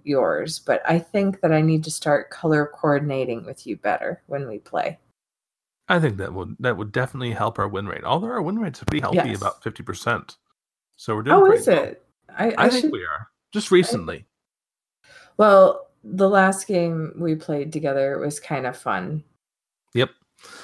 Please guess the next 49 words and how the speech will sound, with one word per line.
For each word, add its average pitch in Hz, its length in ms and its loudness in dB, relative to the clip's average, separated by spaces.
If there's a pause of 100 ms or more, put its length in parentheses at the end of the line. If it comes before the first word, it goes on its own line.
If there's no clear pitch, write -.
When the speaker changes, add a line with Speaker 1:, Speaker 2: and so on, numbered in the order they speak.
(460)
Speaker 2:
It 87 40 -4
was 90 280 -4
frustrating, 104 560 -2
but 95 100 -6
it - 80 -10
was 98 140 -8
very - 180 -4
<laughs> - 20 -10
fun. - 580 0 (560)
We 165 60 0
won. 131 280 4
Speaker 1:
Yeah, 202 280 6 (300)
Speaker 2:
We 185 120 8
Speaker 1:
yeah, 175 100 8
Speaker 2:
had 160 80 0
no 156 140 6
Speaker 1:
you - 40 2
Speaker 2:
business 147 400 2
winning. 127 340 2 (360)
Speaker 1:
Well, 285 400 8
no, 466 380 6
we 440 160 8
did 233 320 6
because, 247 640 0 (240)
Speaker 2:
We 175 180 4
Speaker 1:
you 156 80 2
Speaker 2:
won 190 180 2
the 185 100 2
Speaker 1:
know - 60 -8
Speaker 2:
game, 107 360 -6
but - 160 -4
we 123 100 -6
should - 180 -8
have 120 160 -8
lost 117 380 -4
the 123 80 -8
game 98 340 -8
by 95 200 -4
people's 95 440 -8
bad 85 280 -4
choices. - 600 -8 (840)
Speaker 1:
Well, 214 180 2
'cause 185 220 -2
they, 160 200 4 (280)
they 156 160 0
couldn't - 320 -6
end 170 260 0
the 117 60 -4
game. - 440 -10